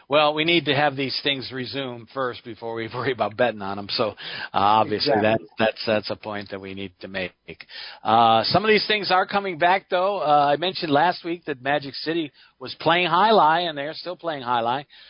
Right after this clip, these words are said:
Speaker 1: Uh, kind of an interesting thing. Uh, Derby Lane, uh, d-, did start their dog racing, so some of these things are still happening.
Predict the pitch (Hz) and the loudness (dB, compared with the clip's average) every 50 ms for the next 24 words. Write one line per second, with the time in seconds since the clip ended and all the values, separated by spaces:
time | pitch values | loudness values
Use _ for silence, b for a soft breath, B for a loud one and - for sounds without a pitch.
0 | B B B - 107 110 110 110 110 110 110 104 - 123 123 123 117 120 120 113 | B B B -10 -8 -8 -6 -6 -8 -8 -10 -10 -8 -6 -6 -6 -8 -10 -14 -16
1 | 113 123 131 120 120 120 117 - - 117 110 101 - 110 113 127 143 135 123 117 | -16 -14 -12 -10 -8 -8 -10 -10 -12 -14 -16 -12 -10 -10 -10 -10 -12 -12 -12 -10
2 | 117 110 110 - 131 135 139 143 139 135 139 139 143 147 160 170 165 156 147 143 | -8 -8 -8 -8 -10 -8 -4 -2 0 0 0 0 0 -2 -4 -6 -4 -2 -2 0
3 | 135 135 131 120 113 120 123 120 120 120 120 117 117 113 - _ - 139 151 143 | -2 -2 -4 -8 -14 -16 -12 -10 -8 -8 -10 -10 -14 -20 -12 _ -4 -4 -2 -4
4 | - - - 151 156 147 - - 147 139 135 135 151 156 156 151 143 143 147 151 | -4 -2 0 0 0 -2 -4 -6 -6 -6 -2 0 2 2 2 2 0 -2 -2 -2
5 | 135 - - 156 151 151 143 - - 127 - - 160 170 170 202 202 196 190 165 | -2 -2 -4 -4 -6 -8 -10 -10 -10 -8 -4 -2 -2 -2 -2 -2 -2 -2 -2 -2
6 | - - 180 180 170 - 156 143 - - 160 156 147 139 123 120 - 123 120 135 | -4 -4 -4 -4 -6 -6 -10 -10 -8 -6 -2 0 2 2 2 2 -2 -4 -8 -8